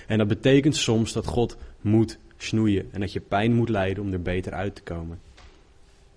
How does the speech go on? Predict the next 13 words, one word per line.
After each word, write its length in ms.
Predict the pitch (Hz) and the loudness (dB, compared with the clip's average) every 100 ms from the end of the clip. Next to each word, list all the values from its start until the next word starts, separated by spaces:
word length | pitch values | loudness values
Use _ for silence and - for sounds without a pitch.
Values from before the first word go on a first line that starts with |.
| _ _ _ - - | _ _ _ -20 -8
Zachte 380 | - 117 - 120 | 0 0 2 2
heelmeesters 800 | 117 110 104 101 - 101 98 - - - - | 2 2 2 0 -2 -6 -6 -10 -20 -18 -6
maken 300 | 101 95 - | -6 -4 -4
stinkende 520 | - 127 113 104 98 | 0 2 2 0 0
wonden. 340 | 98 92 90 - - - _ _ _ - | -2 -4 -6 -14 -20 -20 _ _ _ -10
Dus 120 | 101 | -4
wat 140 | 104 | 0
doet 160 | 113 117 | 0 0
God? 280 | 120 120 - | -2 -4 -4
Hij 160 | 95 98 | -4 -2
snijdt 480 | - 127 117 123 135 | 0 2 2 2 2
dingen 260 | 127 123 | 2 4
weg. 320 | 113 98 - | 2 0 -4